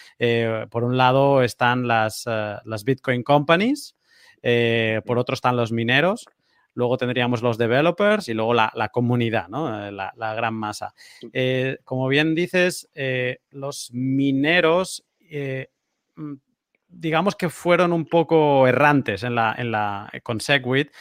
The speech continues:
Speaker 1: Eh, por un, por un lado parecía que, que lo apoyaban, por otro lado no señalizaban,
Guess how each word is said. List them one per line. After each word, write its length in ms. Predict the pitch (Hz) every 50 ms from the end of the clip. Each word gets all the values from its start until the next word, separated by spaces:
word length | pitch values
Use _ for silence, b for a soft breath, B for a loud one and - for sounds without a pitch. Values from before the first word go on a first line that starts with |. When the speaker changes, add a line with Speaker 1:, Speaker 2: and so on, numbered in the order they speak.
| B B B B B
Speaker 1:
Eh, 200 | - 120 120 117
por 140 | 113 - 117
un, 500 | 123 123 127 127 123 123 120 117 113 110 -
por 100 | 117 117
un 160 | 123 123 120
lado 260 | 120 123 120 120 120
parecía 320 | - 120 117 107 - 120 113
que, 360 | - 120 117 117 113 110 -
que 80 | - 113
lo 160 | 110 110 110
apoyaban, 560 | 110 - 117 123 147 160 160 151 151 147 135
por 100 | 131 123
otro 200 | 120 110 - 120
lado 240 | 120 120 120 120 120
no 180 | 120 120 123 123
señalizaban, 800 | - 123 120 113 107 110 113 - - 151 151 147 143 139 135